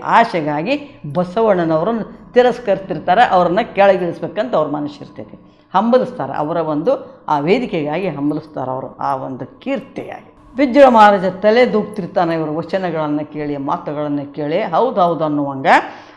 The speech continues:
ಆದ್ರೆ ಉಳಿದವರಿಗೆ ಸಂಕಟ ಆಗ್ತದೆ. ಆವಾಗ ಆ ಮಂಚಣ್ಣವರು ಒಂದು ಪ್ರಶ್ನೆ ಕೇಳ್ತಾರೆ, "ಹೊಲೆನಾಗನನ್ನ ಶಿವನಾಗನನ್ನ ಮಾಡಿದ್ದೀರಲ್ಲ, ಅವ್ರಿಗೆ ಅಕ್ಷರಾಭ್ಯಾಸ ಕಲಿಸಿರಿ, ಲಿಂಗ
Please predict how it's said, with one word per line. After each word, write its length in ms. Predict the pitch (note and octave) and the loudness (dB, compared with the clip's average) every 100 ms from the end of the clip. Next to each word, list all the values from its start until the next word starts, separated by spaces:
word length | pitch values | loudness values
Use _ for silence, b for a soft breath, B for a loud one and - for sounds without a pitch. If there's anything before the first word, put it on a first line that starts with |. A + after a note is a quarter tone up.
| B | B
ಆದ್ರೆ 260 | D#3 D#3+ D3+ | -4 -2 0
ಉಳಿದವರಿಗೆ 460 | F3+ F#3+ F3 D3 C#3 | 0 0 0 -2 -6
ಸಂಕಟ 540 | - E3 F3+ F3+ - | -8 -6 -6 -8 -10
ಆಗ್ತದೆ. 360 | C#3+ - D3 G#3+ | -12 -12 -6 -2
ಆವಾಗ 420 | D#3 D#3+ F3+ A#3+ C#4+ C#4+ - | 0 2 2 2 0 -6 -8
ಆ 80 | C#3+ | -4
ಮಂಚಣ್ಣವರು 640 | D3 G#3 - F3+ D#3+ D3 | -2 -2 0 -2 0 0
ಒಂದು 180 | C#3+ C#3+ | -2 -4
ಪ್ರಶ್ನೆ 440 | C#3+ F3 - A3+ | -6 -10 -8 -6
ಕೇಳ್ತಾರೆ, 760 | A3+ E3 - - - _ _ _ - | -6 -8 -14 -18 -20 _ _ _ -2
"ಹೊಲೆನಾಗನನ್ನ 920 | G#3+ A#3 D4 D#4 D#4+ D4+ C#4+ C4 F#3 E3 G#3 C#4+ E4 - - _ _ _ - | 2 4 6 6 6 6 4 4 0 0 0 -2 -4 -12 -20 _ _ _ -6
ಶಿವನಾಗನನ್ನ 840 | A3 C4+ D4 D4+ D4+ D4 C4+ B3+ A3 | 2 4 6 6 6 4 2 0 0
ಮಾಡಿದ್ದೀರಲ್ಲ, 920 | F3+ E3+ E3+ F3 D3 D#3+ D3 C#3 B2+ A#2+ D#3+ C4 C#4+ E3+ - - - - | 2 2 0 -2 -2 -2 -2 -4 -6 -4 2 2 2 -2 -10 -20 -14 -2
ಅವ್ರಿಗೆ 240 | G3 G3 | 0 0
ಅಕ್ಷರಾಭ್ಯಾಸ 720 | F#3 - B3 A#3+ G3 A3+ A3+ A#3 A3+ | -2 -2 4 4 6 4 4 0 -2
ಕಲಿಸಿರಿ, 680 | A3 A3 A3 G#3 G#3+ D4 | -6 -2 0 2 4 2
ಲಿಂಗ 300 | C4 G3+ A3+ | 0 -2 -2